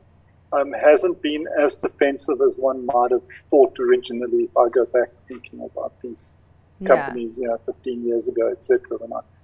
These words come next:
Speaker 1: actually as an analyst looked at them.
Speaker 2: Mm-hmm.
Speaker 1: Um, so, yeah, I was surprised by that. And I think that is probably the one thing to caution,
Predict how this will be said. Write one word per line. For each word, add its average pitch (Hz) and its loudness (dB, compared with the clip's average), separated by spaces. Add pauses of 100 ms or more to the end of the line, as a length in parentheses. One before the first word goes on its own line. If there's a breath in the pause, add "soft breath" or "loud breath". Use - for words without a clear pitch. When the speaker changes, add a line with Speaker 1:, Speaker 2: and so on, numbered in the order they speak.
(160)
Speaker 1:
actually 135 4
as 120 4
an 120 -2
analyst 123 0
looked 127 0
at - -14
them. - -2 (320)
Speaker 2:
Mm-hmm. 185 -10
Speaker 1:
Um, 151 6 (140)
so, 165 8
yeah, 165 6
I 190 10
was 180 6
surprised 143 4
by 139 4
that. 120 -6
And 165 -4
I 170 6
think 196 -6
that 165 6
is 180 4 (120)
probably 165 0
the 151 -10
one 143 -2 (120)
thing 139 -12
to - -20
caution, - -4